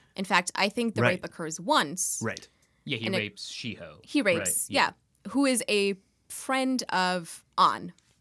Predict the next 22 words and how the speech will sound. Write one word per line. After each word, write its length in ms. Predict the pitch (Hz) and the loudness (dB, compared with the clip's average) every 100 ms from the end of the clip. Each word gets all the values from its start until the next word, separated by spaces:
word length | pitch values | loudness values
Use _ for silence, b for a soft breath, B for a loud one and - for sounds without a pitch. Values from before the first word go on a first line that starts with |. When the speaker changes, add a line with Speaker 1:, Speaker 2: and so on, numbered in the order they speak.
| _ _ - 190 | _ _ -18 -2
Speaker 1:
right, 200 | 180 180 | -2 -2
who 120 | 190 | -4
ends 200 | 190 175 | -4 -6
up 100 | 175 | -8
becoming 260 | 180 160 147 | -10 -10 -10
a 40 | |
protagonist 480 | - 156 143 139 - | -8 -8 -8 -8 -8
and 60 | |
a 40 | - | -10
playable 280 | - - - | -12 -14 -14
character. 440 | - - - - b b b b b b b _ _ | -14 -16 -16 -20 b b b b b b b _ _
So 240 | - 202 - | -8 -6 0
An 220 | 208 226 | 2 2
has 160 | 233 196 | 0 -4
a 40 | |
friend, 300 | 185 160 160 | -4 -6 -2
Shiho, 460 | - - 180 160 160 | -2 -2 -2 -4 -4
who's 120 | 165 | -4
on 120 | 165 | -4
the 60 | 175 | -4
volleyball 340 | 156 156 151 | -4 -6 -6
team. 340 | - 147 147 | -8 -10 -12